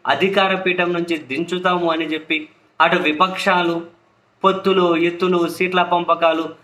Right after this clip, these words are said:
దాని మీద చర్చోపచర్చలు జరుగుతూ ఉంటే ఇటు అధికార వైసీపీ మాత్రం సభలు, సమావేశాలు, ఇప్పుడు ఇటువంటి నినాదాలు and అభ్యర్థుల ఎంపిక ప్రక్రియ అన్నీ గనక దాదాపు ముగించుకొని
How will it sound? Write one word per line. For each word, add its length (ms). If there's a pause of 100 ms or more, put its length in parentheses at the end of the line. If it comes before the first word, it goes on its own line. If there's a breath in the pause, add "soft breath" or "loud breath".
(260 soft breath)
దాని 280
మీద 200
చర్చోపచర్చలు 1000
జరుగుతూ 400
ఉంటే 480 (1200 soft breath)
ఇటు 160
అధికార 420
వైసీపీ 500
మాత్రం 400 (1400)
సభలు, 460
సమావేశాలు, 840 (720)
ఇప్పుడు 220
ఇటువంటి 360
నినాదాలు 680 (480)
and 100
అభ్యర్థుల 480
ఎంపిక 440
ప్రక్రియ 600 (440)
అన్నీ 320
గనక 300
దాదాపు 480
ముగించుకొని 720